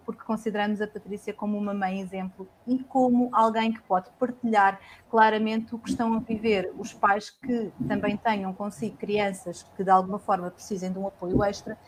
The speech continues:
e que nesta altura e que nesta situação de isolamento acabam por estar mais condicionados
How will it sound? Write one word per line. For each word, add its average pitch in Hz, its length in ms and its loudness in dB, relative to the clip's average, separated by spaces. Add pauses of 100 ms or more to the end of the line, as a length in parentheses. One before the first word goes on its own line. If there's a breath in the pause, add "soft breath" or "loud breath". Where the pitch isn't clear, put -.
(360 loud breath)
e 247 40 0
que 254 120 2
nesta 269 260 2
altura 254 360 2
e - 20 -4
que 233 80 -4
nesta 220 200 -4
situação 233 440 -4
de 226 80 -2
isolamento 226 500 0
acabam 220 320 2
por 226 160 -10
estar 202 240 0
mais 208 280 2
condicionados 202 920 -4